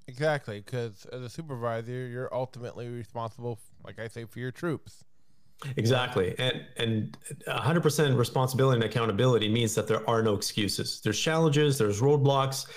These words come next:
Speaker 2: but there can't be any excuses.
Speaker 1: Yeah, and I believe it was in G I Jane, if I've ever seen the movie G I Jane, <laughs> or if anybody of the audience, I'm sure, seen G I Jane, the drill instructor said there's no bad, uh, what was it,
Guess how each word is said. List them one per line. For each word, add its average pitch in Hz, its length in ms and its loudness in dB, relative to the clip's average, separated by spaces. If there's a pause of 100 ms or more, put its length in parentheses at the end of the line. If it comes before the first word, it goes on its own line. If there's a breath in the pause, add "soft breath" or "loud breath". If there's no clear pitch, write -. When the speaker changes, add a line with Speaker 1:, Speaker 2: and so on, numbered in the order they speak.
(280 loud breath)
Speaker 2:
but 139 80 2
there 135 100 2
can't 143 180 0
be 123 120 2
any 107 100 2
excuses. - 640 -4 (400)
Speaker 1:
Yeah, 120 400 -4
and 131 160 -6
I 135 120 -4
believe 160 480 -8
it 143 60 -10
was 131 180 -10
in 110 440 -12
G 123 240 -10
I 131 140 -6
Jane, 120 520 -8
if 113 160 -10
I've 107 60 -12
ever 113 240 -10
seen 123 120 -8
the 120 60 -8
movie 113 320 -8
G 107 180 -4
I 123 200 2
Jane, 123 320 -4 (100)
<laughs> - 420 -4
or 165 100 4
if 147 80 0
anybody 170 400 4
of 160 160 0
the 156 120 0
audience, 160 420 2
I'm 143 100 0
sure, 147 240 0
seen 139 300 -2
G 131 200 -2
I 127 140 0
Jane, 127 440 -2
the 123 240 -2 (280 soft breath)
drill 160 160 2
instructor 139 480 -2
said 131 240 -4
there's 127 320 -4
no 143 300 2
bad, 123 540 0 (800)
uh, 127 160 -20
what 123 180 -12
was 104 80 -14
it, - 60 -18